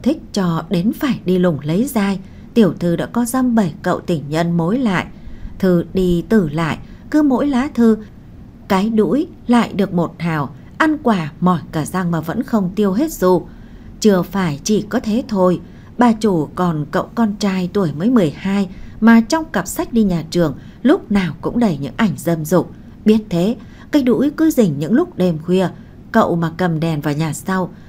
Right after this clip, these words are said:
thì trên tấm chõng tre hai cái đùi non trắng héo của con sen lại phô ra như đấu xào. Từ đêm ấy trở đi, có đêm cậu đi tiểu đến tám mươi lăm lần. Đến lần thứ tám mươi sáu,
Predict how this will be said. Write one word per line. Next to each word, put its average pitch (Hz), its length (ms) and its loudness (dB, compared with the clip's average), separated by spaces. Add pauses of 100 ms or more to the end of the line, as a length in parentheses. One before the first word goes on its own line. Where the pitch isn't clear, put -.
(120)
thì 214 360 6
trên 285 220 0
tấm 220 320 0
chõng - 220 -4
tre 214 320 0 (260)
hai 190 280 -2
cái 254 180 -4
đùi 190 280 0
non 190 300 0
trắng 233 220 0
héo 262 240 4
của 180 240 -2
con 175 180 -2
sen 190 280 -2 (300)
lại 220 280 2
phô 285 260 0
ra 254 240 0
như 214 160 2
đấu 175 220 0
xào. 190 320 -2 (380)
Từ 233 100 8
đêm 285 180 4 (100)
ấy 214 260 0
trở 180 180 0
đi, 165 280 0 (340)
có 277 100 2
đêm 185 360 0
cậu 208 180 -2
đi 254 260 -2
tiểu 185 200 2 (120)
đến 180 320 2 (120)
tám 208 300 0
mươi 220 200 6
lăm 175 180 0
lần. 160 240 2 (420)
Đến 262 140 4
lần 196 340 2
thứ 247 140 0
tám 247 260 -2
mươi 294 120 0
sáu, 240 420 -2